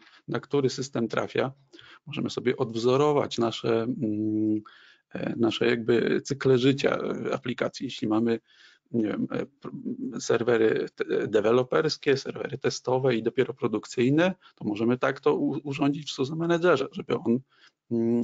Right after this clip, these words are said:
żeby po kolei p-, patche trafiały najpierw do, na deweloperskie, potem możemy je wypromować na testowe i potem dopiero wypromować na produkcyjne. Jeśli mamy pięć takich stage'ów, e,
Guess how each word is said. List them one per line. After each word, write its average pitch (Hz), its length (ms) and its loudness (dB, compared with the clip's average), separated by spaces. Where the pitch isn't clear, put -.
żeby 113 220 -4
po - 180 -8
kolei 123 320 4
p-, - 200 -6
patche - 280 -2
trafiały - 400 0
najpierw 113 380 2
do, 120 200 4
na 120 180 2
deweloperskie, 143 800 2
potem 131 560 0
możemy 120 500 2
je 127 60 4
wypromować 147 580 0
na 143 140 4
testowe 143 560 -2
i 123 120 -6
potem 120 320 -2
dopiero 135 400 2
wypromować 123 600 0
na 117 160 2
produkcyjne. 120 600 -2
Jeśli 117 180 0
mamy 110 300 4
pięć 202 380 4
takich 131 340 2
stage'ów, 117 500 2
e, 110 520 -2